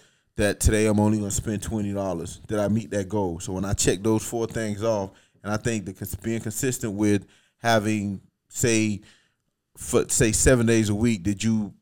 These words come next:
accomplish at least five days of hitting all four goals?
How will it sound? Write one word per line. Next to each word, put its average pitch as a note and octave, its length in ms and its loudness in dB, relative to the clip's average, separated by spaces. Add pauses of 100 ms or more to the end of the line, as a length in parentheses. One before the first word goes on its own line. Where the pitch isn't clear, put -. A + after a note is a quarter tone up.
(120)
accomplish A2 520 -4
at G2 60 -8
least G#2+ 200 -8
five G#2+ 340 0
days G#2 240 -4
of G2 100 -6
hitting G2+ 300 -6 (120)
all G#2 160 -4
four G#2+ 340 -6
goals? F#2 420 -6